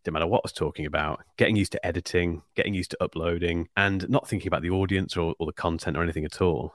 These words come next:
um, but just getting into that consistency. And since that period, I've not missed a single week. Even weeks where we've been away on holiday, et cetera, I have batched content beforehand to, to make up for it. So right from that diary series, it kind of, I've kind of kept that consistency going.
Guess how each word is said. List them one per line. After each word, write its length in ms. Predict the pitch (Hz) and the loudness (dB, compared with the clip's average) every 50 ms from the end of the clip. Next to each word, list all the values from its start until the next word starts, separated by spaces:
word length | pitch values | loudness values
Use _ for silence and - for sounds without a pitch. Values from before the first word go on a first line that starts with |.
| - - | -6 0
um, 160 | - 87 85 85 | 2 2 2 2
but 100 | 101 80 | 0 -2
just 220 | 113 - - - | -2 -4 0 2
getting 200 | 117 - - 98 | 2 2 2 2
into 160 | 92 87 - - | -2 -2 -2 -4
that 120 | 80 - | -4 -4
consistency. 800 | - 85 80 - 92 87 - - 90 80 - - 98 104 107 _ | -4 -8 -6 -6 -6 -6 -6 -6 -8 -6 0 2 2 2 2 _
And 140 | - 113 107 | 0 0 4
since 240 | - - 151 151 87 | 8 8 8 8 6
that 200 | - 80 71 - | 2 -2 -4 -4
period, 460 | - - 69 64 57 55 80 82 - - _ _ - | -6 -4 -4 -2 -2 -2 -4 -6 -8 -12 _ _ 0
I've 100 | 101 95 | 2 4
not 160 | 110 113 - | 4 2 2
missed 160 | 92 87 - - | 2 0 -2 -4
a 60 | 90 | -4
single 280 | - 92 85 78 85 | -2 -2 -2 -2 -2
week. 300 | 104 117 - - _ - - _ _ _ - - | -2 -2 -2 -4 _ -14 -20 _ _ _ 4 8
Even 180 | 135 127 123 113 | 10 10 10 10
weeks 240 | 104 104 - - | 8 6 6 6
where 140 | - 92 87 | 6 6 6
we've 100 | 87 82 | 6 4
been 100 | - 90 | 2 0
away 220 | 80 76 76 76 76 | 2 2 0 -2 -2
on 80 | 73 | -2
holiday, 340 | 78 - 82 82 80 82 80 | -2 0 0 2 2 2 0
et 80 | 71 - | 0 0
cetera, 380 | - 85 - - - 85 80 78 - | -2 -2 -2 0 0 0 0 0 0
I 140 | - 85 85 | 2 2 2
have 380 | 80 80 78 73 73 73 - - - - - _ - | 2 0 -2 -2 -4 -4 -6 -10 -16 -18 -14 _ -2
batched 260 | 82 80 - - - | -2 -2 -2 -2 -8
content 360 | - - 82 78 - 82 - - | -8 -6 -6 -6 -6 -6 -8 -8
beforehand 540 | - - - 85 82 78 80 78 78 78 | -8 -2 -2 0 0 0 -2 -4 -4 -6
to, 100 | - - | -10 -12
to 100 | - - | -12 -8
make 200 | 76 78 78 - | -6 -4 -2 0
up 120 | 92 87 - | 0 0 0
for 140 | - - 64 | -2 -4 -2
it. 160 | 62 - - | -2 -2 0
So 240 | - 95 90 90 87 - _ - | 2 4 6 6 4 2 _ -4
right 320 | 98 110 113 110 117 - | 2 6 6 6 6 4
from 120 | - 107 101 | 4 4 2
that 120 | 92 87 | 4 6
diary 320 | 98 90 87 87 85 80 | 8 8 8 8 6 4
series, 560 | - - - 67 64 50 50 60 - - - - - _ _ _ - | 2 0 -2 -2 -2 -2 -2 -4 -4 -6 -6 -8 -12 _ _ _ -10
it 200 | 65 65 - - | -8 -8 -6 -4
kind 200 | - - 85 80 | -4 -2 0 0
of, 140 | 78 82 - - - - - _ _ - - | -2 -4 -6 -14 -20 -20 -20 _ _ -8 -8
I've 140 | 76 - | -8 -6
kind 120 | - - 85 | -4 -6 -6
of 80 | 78 - _ - | -6 -8 _ -8
kept 260 | - - 101 - - | -2 -2 -2 -2 -2
that 140 | - - - | -8 -8 -8
consistency 560 | - 82 - - 92 - - - - - - | -10 -10 -8 -8 -10 -10 -10 -12 -10 -8 -4
going. 300 | - 82 82 80 80 | -2 -2 -2 -2 -6